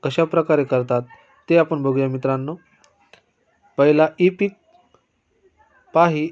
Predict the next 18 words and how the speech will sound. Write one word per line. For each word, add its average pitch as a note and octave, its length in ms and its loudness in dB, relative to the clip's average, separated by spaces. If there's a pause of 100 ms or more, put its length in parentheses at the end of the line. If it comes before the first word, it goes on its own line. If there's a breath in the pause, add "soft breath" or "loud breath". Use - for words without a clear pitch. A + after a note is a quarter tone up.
(200)
म्हणजे D3 360 0 (180)
डीसीएस D#3 880 -2 (140)
ॲप D#3+ 180 0 (260)
डाउनलोड C#3+ 480 -2
करणे. C3+ 400 -2 (480)
दुसरा, D3 380 -2 (520 soft breath)
वैयक्तिक F3 540 0
खाते D#3+ 400 -2
तयार C3+ 200 2
करणे. C3+ 400 -4 (640)
तिसरा, E3 360 2 (320)
आवश्यक D#3+ 500 0
माहिती D#3+ 400 -2
भरणे, C#3 420 -4 (1300 soft breath)
पीक F#3+ 200 -2 (160)
प्रकार, D3+ 360 2
क्षेत्र D#3 500 -4
इत्यादी. A#2+ 500 -4